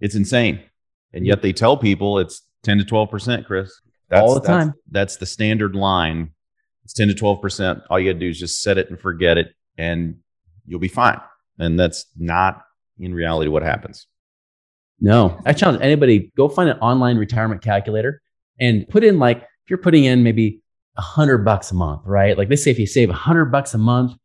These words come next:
Speaker 2: for forty years at twelve percent, you'll have almost a million dollars. You'll have nine hundred seventy-nine thousand dollars, right?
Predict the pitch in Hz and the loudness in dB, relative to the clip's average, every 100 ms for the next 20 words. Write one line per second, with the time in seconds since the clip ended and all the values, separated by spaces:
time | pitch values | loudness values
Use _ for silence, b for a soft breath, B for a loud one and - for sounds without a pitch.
0 | _ _ 87 - - 185 185 165 131 123 | _ _ -14 -14 -2 2 4 4 6 6
1 | 120 120 117 - _ 92 98 - - 156 | 6 4 0 -6 _ -6 -6 -6 0 4
2 | 180 180 165 - 120 113 113 _ _ _ | 4 2 -4 0 0 0 -2 _ _ _
3 | - 135 123 113 107 _ - 180 147 - | -2 2 2 0 -4 _ -2 0 2 2
4 | 110 101 87 82 76 95 110 110 127 131 | 2 4 2 -2 -2 -2 -2 -2 0 0
5 | 107 123 110 101 98 95 90 87 80 76 | -2 -2 -2 0 -2 0 -2 -2 -4 -6
6 | 65 78 85 87 | -8 -10 -6 -6